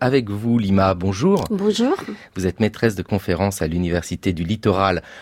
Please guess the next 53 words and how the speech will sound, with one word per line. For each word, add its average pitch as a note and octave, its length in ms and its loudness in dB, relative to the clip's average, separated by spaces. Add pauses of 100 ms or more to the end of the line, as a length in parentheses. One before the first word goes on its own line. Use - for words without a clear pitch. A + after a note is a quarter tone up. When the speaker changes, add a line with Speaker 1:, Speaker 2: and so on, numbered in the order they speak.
(180)
Speaker 1:
Côte - 380 4
d'Opale, D3+ 440 4
donc C#3+ 180 -2
c'est D3 60 -2
dans D3 100 4
les D#3+ 80 2
Hauts-de-France, D3+ 420 2
hein. C3+ 220 2
Speaker 2:
Voilà, G3+ 400 4
dans G#3+ 180 0
le G#3 120 4
nord A#3+ 260 4
de F#3+ 100 -2
la G3 140 0
France. B3 420 -4 (160)
Speaker 1:
<laughs> G#2 160 -6
Voilà, C3+ 380 6
dans, C#3 160 2
dans D3 220 0
le E3 80 2
nord. E3 80 6
Alors, D#3+ 380 6
euh, D#3+ 200 2
c'est C#3+ 160 -2
quatre G#3 220 2
sites, D3 220 -2
hein, C3+ 60 6
l'université. C3+ 600 4
Speaker 2:
Oui, A#3+ 80 8
c'est A3+ 60 4
quatre C4 180 4
sites, - 420 -2 (160)
donc, A#3 240 2
euh, G#3 140 4
Boulogne-sur-Mer, G#3+ 1120 2 (180)
euh, G#3 220 4 (240)
Danguec, A3+ 560 2
euh, G3 140 2 (120)
Calais G#3 400 2
et G#3 40 -4 (100)
Saint-Omer. F#3 580 -4 (300)
Speaker 1:
Et G2 80 0
vous F#2+ 180 0
êtes F#2+ 180 0
l'auteur F#2 540 0
de F2 380 -2
La E2 160 -4
Chine F2+ 340 -2 (100)
et C3 80 2
la G#2 140 2
Grande E2+ 240 -6
Guerre, C3 300 0
euh, G#2+ 80 -8